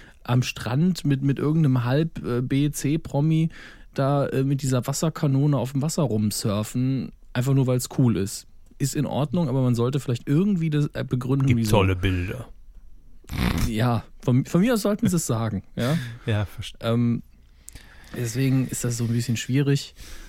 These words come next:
Speaker 1: Äh, aber tatsächlich finde ich die, im Großteil der, äh, Kandidatin auch sehr sympathisch und, ähm, es drängt sich eben so ein bisschen der Verdacht auf, eben auch mit dem Sponsor Darf,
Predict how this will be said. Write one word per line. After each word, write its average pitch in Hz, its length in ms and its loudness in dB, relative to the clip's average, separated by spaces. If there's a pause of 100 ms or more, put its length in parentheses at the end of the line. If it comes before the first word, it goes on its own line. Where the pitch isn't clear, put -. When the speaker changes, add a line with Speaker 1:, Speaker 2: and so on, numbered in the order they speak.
(240)
Speaker 1:
Äh, 110 260 -2
aber 143 260 2
tatsächlich 147 580 0
finde 139 240 0
ich - 80 -8
die, - 140 -14
im 117 180 -2
Großteil 139 580 0
der, 127 140 0
äh, 123 260 -2
Kandidatin 117 560 -2
auch 107 80 -4
sehr 107 140 -4
sympathisch 127 640 -2
und, 110 400 -4
ähm, 113 300 -4 (360)
es - 100 -16
drängt 131 220 0
sich - 160 -6
eben 123 140 0
so 110 100 0
ein 101 40 -2
bisschen 117 180 -2
der 110 100 0
Verdacht 107 360 -4
auf, 120 360 -4
eben 113 180 -2
auch 107 60 -2
mit 120 200 0
dem 120 80 -2
Sponsor 120 560 0
Darf, 113 420 -2